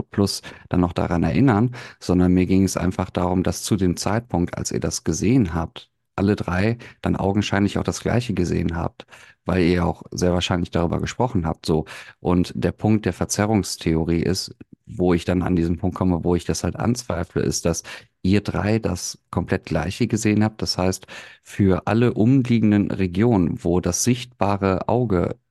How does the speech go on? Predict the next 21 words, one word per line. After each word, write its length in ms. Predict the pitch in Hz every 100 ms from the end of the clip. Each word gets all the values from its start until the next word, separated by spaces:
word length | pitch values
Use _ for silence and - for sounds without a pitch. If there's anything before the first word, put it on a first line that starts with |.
| -
dieses 280 | 107 117 107
Phänomen 440 | 110 101 95 95
hätte 300 | 90 92 98
auch 160 | 90 139
sehen 240 | - 85
können. 180 | - 82
Also 240 | 78 82 82
vielleicht 380 | - 85 85
wart 180 | 90 117
ihr 60 | 101
ja 60 |
nicht 180 | 92 85
die 80 | -
Einzigen, 400 | - 156 - 90
die 100 | 78
das 180 | 85 -
gesehen 440 | 82 78 80 -
haben 260 | 82 78 113
an 140 | 95
diesem 260 | 78 85 82
Abend, 400 | - - 117